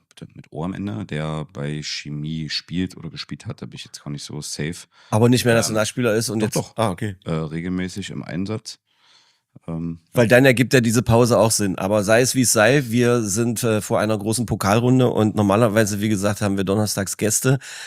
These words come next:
Speaker 2: Ähm, da wir aber auch, äh, innerhalb des Fußballverbandes gerade unfassbar viel zwirbeln, Zitat Ende, Danny Piele, ähm,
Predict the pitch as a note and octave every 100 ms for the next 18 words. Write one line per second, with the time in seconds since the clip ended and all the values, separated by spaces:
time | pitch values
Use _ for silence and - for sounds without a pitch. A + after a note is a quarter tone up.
0 | - - G#2 G#2 G#2 G#2 G2 C2 F#2 G#2
1 | G2 G2+ G2 F#2 A2 G#2+ F#2+ F#2+ G2 -
2 | G2+ - - - G#2 F#2 B2 C3+ A2 G#2
3 | - C3 B2+ G#2+ F#2+ G2 F#2+ - F#2+ F#2+
4 | _ - E3+ E3+ F3 - - - A#2 A#2+
5 | B2 A#2 - A#2 B2 B2 B2+ _ _ _
6 | - - G2+ A#2 C#3 D3+ D#3+ - G#2+ A2
7 | G2+ - G#2 B2 G#2+ G#2+ G2+ - A2+ B2+
8 | - - - - - G#2+ G#2 G2+ G2+ G2+
9 | G2